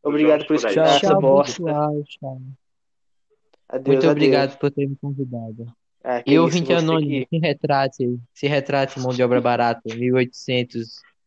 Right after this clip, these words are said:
Speaker 2: Eu acho que a gente deveria falar o apelido dele.
Speaker 1: Não, não fala o apelido dele, por favor.
Speaker 3: Fala o apelido dele,
Speaker 1: Não
Speaker 3: velho.
Speaker 1: fala o apelido dele, Vinícius.
Speaker 2: Eu não vou falar, eu não vou falar, mas assim,
Speaker 1: Tá.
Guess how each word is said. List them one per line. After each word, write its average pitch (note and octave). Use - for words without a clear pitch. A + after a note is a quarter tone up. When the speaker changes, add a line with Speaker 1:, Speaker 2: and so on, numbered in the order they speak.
Speaker 2:
Eu D3+
acho C#3
que D#3
a C3+
gente C3+
deveria C3
falar A#2+
o -
apelido A#2+
dele. F#2+
Speaker 1:
Não, D#3+
não D#3+
fala D3
o -
apelido C#3
dele, B2+
por -
favor. B2+
Speaker 3:
Fala G#3
o -
apelido A#3+
dele, F#3+
Speaker 1:
Não E3
Speaker 3:
velho. -
Speaker 1:
fala C#3+
o D3
apelido D3
dele, D3
Vinícius. D#3+
Speaker 2:
Eu A2+
não E3
vou B2
falar, G2
eu G2+
não C3
vou A2+
falar, -
mas A#2
assim, C3
Speaker 1:
Tá. A#2